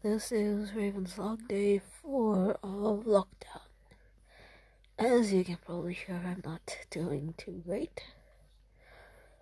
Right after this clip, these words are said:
Um, doesn't really have anything to do with lockdown, though, so <laughs> I'm gonna ignore that. Um, this is probably gonna be short because I, I had stuff to talk about, but I'm just not really in the mood for it.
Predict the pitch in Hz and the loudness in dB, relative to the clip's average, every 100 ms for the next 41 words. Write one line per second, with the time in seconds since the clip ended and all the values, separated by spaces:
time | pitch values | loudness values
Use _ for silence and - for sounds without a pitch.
0 | - _ - - 202 208 208 214 208 220 | -20 _ -6 -2 0 0 0 0 0 0
1 | 214 196 190 180 185 185 175 - - 143 | 2 6 6 6 4 4 2 -2 -8 -10
2 | - - - - - - - - - - | -10 -10 -10 -10 -14 -20 -20 -20 -20 -20
3 | - - 196 - - - - - - - | -18 -16 -10 -8 -8 -10 -18 -14 -10 -10
4 | - - - 190 - 190 170 139 123 71 | -10 -4 2 4 8 8 8 4 2 0
5 | - - 78 85 _ _ _ - 165 151 | -4 -4 -2 -2 _ _ _ 0 0 0
6 | 143 - - _ - 185 190 - - - | -4 -12 -20 _ -16 -14 -14 -18 -20 -20
7 | - - - - - - - - 214 208 | -20 -20 -20 -18 -14 -12 4 8 8 8
8 | 185 180 165 156 156 143 - - 151 - | 8 8 8 6 2 0 -2 -10 -10 -8
9 | 160 160 - - - - 220 190 - 170 | -6 -6 -2 -2 -2 0 2 2 -2 -8
10 | - 190 - - - 175 - - - _ | -6 -6 -6 -8 -14 -14 -12 -14 -14 _
11 | _ 156 151 - _ - 143 - 135 - | _ -10 -8 -12 _ -6 -6 -6 -10 -10
12 | - 165 143 143 165 175 220 214 214 | -4 -2 0 2 2 0 0 0 -2